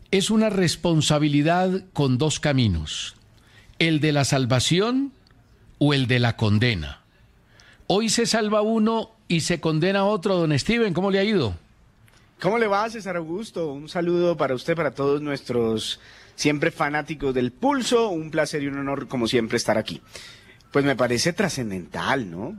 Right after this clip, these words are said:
Speaker 2: Salvación o condena. Yo sí creo que es el partido de la dignidad, el partido del honor. Eh, creo que tiene más condimentos que cualquier clásico, eh, sobre todo cuando es un, un torneo internacional lo que se está definiendo. Pero pues yo no creo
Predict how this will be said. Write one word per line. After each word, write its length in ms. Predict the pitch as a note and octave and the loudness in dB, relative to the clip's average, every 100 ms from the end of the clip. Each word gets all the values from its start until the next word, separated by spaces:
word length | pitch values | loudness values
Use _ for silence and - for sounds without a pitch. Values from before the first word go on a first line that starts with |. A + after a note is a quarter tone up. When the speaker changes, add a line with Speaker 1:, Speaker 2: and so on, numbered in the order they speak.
| F#3 | -12
Speaker 2:
Salvación 640 | - G2+ F#2+ F#2+ - G#2+ | -4 -2 0 -2 -2 -2
o 40 | C3 | 0
condena. 500 | C3 G2+ A#2 B2 D#2+ - - - - | 0 2 0 0 -6 -14 -20 -20 -2
Yo 80 | F3+ | 0
sí 160 | C4+ | 0
creo 400 | A3 G3+ F3 E3+ - - - - | 0 2 0 -2 -12 -20 -20 -10
que 100 | D#3+ | -6
es 100 | D#3 | -4
el 120 | G3 | -4
partido 560 | F3+ D#3 - D3 D#3+ F3+ | -4 -4 -2 2 4 4
de 80 | |
la 120 | D#3 C3 | 2 0
dignidad, 640 | B2 A#2 A#2 A#2 D#3+ F3 - - _ - - - | -2 -4 -2 0 0 -2 -8 -20 _ -20 -18 -6
el 160 | A#2+ | -4
partido 420 | A#2+ B2 B2+ C3 | -2 -2 0 2
del 140 | C#3 B2 | 4 2
honor. 540 | A2+ D#3 F3 F3 F3 - - - - - - | 2 2 2 -2 -8 -16 -20 -20 -20 -16 -4
Eh, 260 | A#2+ A#2 | -2 0
creo 180 | - G3 | 0 0
que 80 | A3 | 0
tiene 220 | F#3 F#3 | 0 0
más 240 | G3+ G3 - | 0 -2 -2
condimentos 760 | G#3+ G3+ E3 E3+ F3+ D#3+ G3+ | -4 -2 0 0 -2 -2 -2
que 120 | - | -2
cualquier 480 | D#3 D3 C#3 D#3+ D3+ | 0 0 2 0 0
clásico, 600 | - F3 D3+ D#3+ - F3 A3 _ _ - _ | 0 -2 -2 -10 -10 -12 -14 _ _ -20 _
eh, 240 | - C3+ C3+ | -4 -2 0
sobre 280 | - F3 D3+ | 2 2 2
todo 180 | E3+ F3 | 2 0
cuando 240 | F3 D3+ | 0 0
es 100 | C#3+ | -2
un, 100 | D#3+ | -4
un 100 | E3 | -4
torneo 280 | E3 D3+ D#3+ | -2 0 0
internacional 540 | E3 D#3 C3+ B2+ B2 C#3 | 0 -2 -2 0 2 2
lo 80 | |
que 100 | C#3+ | 0
se 80 | B2 | -2
está 160 | - A#2+ | -2 0
definiendo. 600 | C3+ D3+ A3 F#3+ A2 F2+ - - - - - - | 0 0 2 2 0 -6 -14 -20 -20 -20 -20 -6
Pero 200 | - D#3+ | -2 0
pues 100 | C3+ | -2
yo 100 | A2 | -4
no 120 | G#2+ | -4
creo 440 | G#2 A#2 A2+ G#2+ | -4 0 0 0